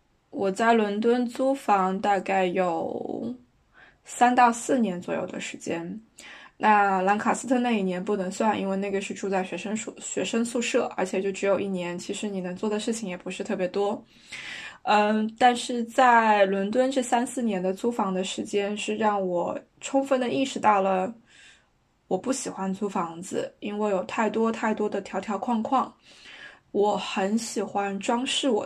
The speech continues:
自己的家，是我想要把它变成让我觉得非常的温馨、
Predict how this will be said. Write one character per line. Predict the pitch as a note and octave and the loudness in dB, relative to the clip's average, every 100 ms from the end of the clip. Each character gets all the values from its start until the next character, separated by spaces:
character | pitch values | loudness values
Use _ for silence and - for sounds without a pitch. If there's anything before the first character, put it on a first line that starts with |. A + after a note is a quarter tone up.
| - | -6
自 | - | -12
己 | G#3+ - | -10 -8
的 | - | -10
家， | - F3+ F#3 F#3+ | -2 0 0 -2
是 | F#3+ - G#3+ G#3+ A3 - - - _ | -2 -2 0 0 -4 -14 -20 -20 _
我 | A3 | 0
想 | A#3+ G#3+ | 2 2
要 | G#3 | 0
把 | G#3 - | 0 -2
它 | G#3 G3 | -2 0
变 | A3+ G#3 | 0 0
成 | G#3 G#3 F#3 | -4 -4 -2
让 | G#3 G#3 | 0 2
我 | F#3+ | 2
觉 | F3 F#3 | 0 -2
得 | F#3 | -2
非 | F#3+ - A3+ | -4 -2 -2
常 | A3+ - F#3+ | -2 -6 -4
的 | F#3+ F#3 | -2 0
温 | A3 B3 | 0 0
馨、 | B3+ C#4+ C#4 D4 | -2 0 0 0